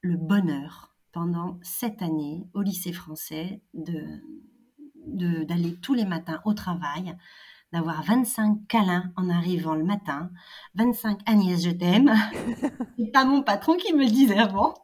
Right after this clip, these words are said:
<laughs> Et puis voilà, me, vraiment me sentir utile. J'a-, j'avais trouvé un métier, euh,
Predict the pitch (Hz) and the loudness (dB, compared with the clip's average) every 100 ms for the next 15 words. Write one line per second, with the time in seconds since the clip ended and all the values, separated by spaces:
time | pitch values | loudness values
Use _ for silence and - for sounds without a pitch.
0 | _ - 294 302 - 262 - 269 - 277 | _ -10 -8 -10 -12 -14 -14 -16 -12 -10
1 | 262 233 202 311 - - - - - _ | -10 -12 _ -12 -10 -10 -12 -16 -20 _
2 | _ - 254 214 285 208 202 214 214 254 | _ 2 4 6 6 6 8 10 10 6
3 | 392 381 - 196 175 269 247 - 208 - | 4 2 -2 -4 -4 -4 -4 -4 -6 -6
4 | - 160 180 185 175 180 175 180 180 - | -8 -8 -8 -10 -6 -2 -2 -2 -4 -4
5 | 269 262 233 220 - - 170 - - 139 | -2 0 -2 -2 -6 -6 -6 -6 -10 -14
6 | 120 113 | -12 -12